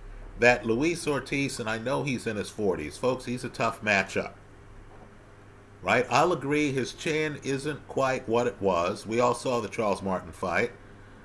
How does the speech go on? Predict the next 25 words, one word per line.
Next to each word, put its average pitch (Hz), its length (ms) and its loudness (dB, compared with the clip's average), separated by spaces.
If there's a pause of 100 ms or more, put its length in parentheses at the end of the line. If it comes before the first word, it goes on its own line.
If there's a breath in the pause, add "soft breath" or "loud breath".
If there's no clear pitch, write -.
(100)
right? 117 300 4
Andy 127 300 2
Ruiz, 127 480 0
we 107 120 -4
saw 123 240 2
that 110 240 4
fight, 107 340 6 (800)
right? 117 340 2
But 123 240 2
I 147 180 6
believe, 151 600 0 (800)
you 123 160 2
know, 120 400 6 (640)
<sighs> - 80 -8 (1200 loud breath)
Luis 156 420 2
Ortiz 151 720 -2
would 104 240 -6
know 135 240 2
how 135 180 2
to 120 100 -2
deal 117 400 0
with 101 220 0
that 113 220 2
straight 110 420 2
left, - 540 0